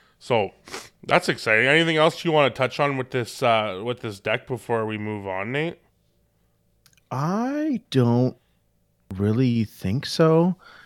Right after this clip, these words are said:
Speaker 2: I mean, I, and again, I, I think you kind of called it, right? Where it's definitely, like, a tier three deck. It's fun to play. I don't think it's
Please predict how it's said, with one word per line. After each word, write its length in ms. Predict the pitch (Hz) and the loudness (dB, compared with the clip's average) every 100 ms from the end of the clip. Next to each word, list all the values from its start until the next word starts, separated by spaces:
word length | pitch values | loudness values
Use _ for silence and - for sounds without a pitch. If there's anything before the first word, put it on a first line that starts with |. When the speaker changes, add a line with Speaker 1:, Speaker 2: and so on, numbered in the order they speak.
| - | -2
Speaker 2:
I 80 | - | 6
mean, 160 | 165 165 | 8 8
I, 180 | 160 135 | 6 4
and 360 | - 190 202 | 6 6 8
again, 220 | 190 147 | 8 8
I, 60 | 135 | 6
I 200 | 147 139 | 4 0
think 240 | 202 208 | 0 0
you 100 | 196 | 0
kind 240 | 127 151 127 | 2 2 2
of 120 | - | 0
called 280 | - 101 87 | 2 2 2
it, 60 | |
right? 240 | 80 101 92 | 2 2 4
Where 160 | 113 | 2
it's 160 | 107 - | 2 2
definitely, 440 | 156 156 175 180 | 0 2 -4 -2
like, 180 | 160 135 | -2 -2
a 60 | 113 | -2
tier 260 | - 120 | 0 -2
three 200 | 117 123 | 0 0
deck. 320 | 113 98 95 - | 2 2 0 -2
It's 200 | 104 - | -6 -4
fun 240 | - 120 | 0 0
to 80 | 139 | 0
play. 480 | - 98 95 107 - - - - - | 0 2 4 2 -2 -14 -20 -12 4
I 100 | 120 | 6
don't 160 | 113 | 6
think 240 | 92 127 123 | 6 2 4
it's 420 | 101 87 - - | 4 2 -6 -12